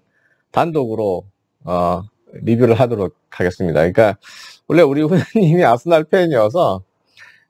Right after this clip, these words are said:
팬? 팬? 뭐, 뭐, 맞는지 모르겠어요. 하여튼 뭐 최근에는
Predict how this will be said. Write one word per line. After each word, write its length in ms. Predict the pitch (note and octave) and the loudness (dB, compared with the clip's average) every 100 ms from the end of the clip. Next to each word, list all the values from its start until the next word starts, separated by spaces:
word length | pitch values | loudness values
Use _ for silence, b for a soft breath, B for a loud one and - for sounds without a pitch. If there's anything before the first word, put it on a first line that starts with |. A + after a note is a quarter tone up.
| _ _ _ _ - | _ _ _ _ -8
팬? 240 | C#4 A#4 - - - | -4 -4 -8 -18 -10
팬? 260 | - D#4 A4+ | 0 2 2
뭐, 200 | D#3+ C#3+ G3+ | 0 -2 0
뭐, 140 | C3+ E3 | 0 0
맞는지 400 | C#3+ D3 A3+ D#4 | 0 -2 -2 -4
모르겠어요. 520 | D#3 E3+ D3 C4 G3+ | -2 0 -2 0 0
하여튼 240 | C3+ F#3 F#3 | 0 -2 -2
뭐 100 | D3+ | -2
최근에는 680 | - F#3+ A3+ A#3 A#3 G#3+ | -2 -4 -2 -2 -2 -4